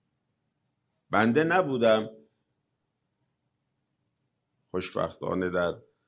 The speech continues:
آن مجلسی که ایشون بود ما نبودیم و آورده بود که حالا مثلاً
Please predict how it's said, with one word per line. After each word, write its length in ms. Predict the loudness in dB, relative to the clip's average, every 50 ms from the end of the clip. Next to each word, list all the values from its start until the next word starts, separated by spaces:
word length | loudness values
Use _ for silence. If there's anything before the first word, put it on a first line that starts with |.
| _ _ _ _ _ _ _ _ _
آن 220 | -8 -6 -4 -4
مجلسی 960 | 0 0 0 0 0 -2 -6 -6 -6 -2 0 0 0 0 -4 -8 -10 -10 -10
که 520 | -6 -4 -2 -2 -2 -4 -6 -8 -12 -16 -20 _ _ _ _
ایشون 560 | -12 -10 -10 -10 -10 -10 -8 -8 -10 -10 -6
بود 480 | -4 -2 0 0 0 -2 -4 -8 -16 -20 _ _ _ _ _ _ _ _ _ _ _ _ _ _ _
ما 220 | -2 0 2 2 4
نبودیم 920 | 4 6 6 6 6 4 0 0 0 0 0 0 -2 -6 -10 -16 -20 _ _ _ _ _ _ _ _ _ _ _ _ _ _ _ _ _ _ _ _ _ _ _ _ _ _ _ _ _ _ _ _ _ _ _ _ _ _ _ _ _ _ _
و 60 | -2 2
آورده 680 | 4 4 6 6 4 4 4 2 2 0 0 0 -2 0
بود 280 | 0 0 -2 -2 -2
که 140 | 0 2 2
حالا 640 | 4 4 4 4 6 6 8 8 8 6 4 0 -4 -8 -14 _ _ _ _ _ _ _ _ -16
مثلاً 720 | -12 -12 -6 -4 -2 -2 0 0 0 0 0 -2 -6 -8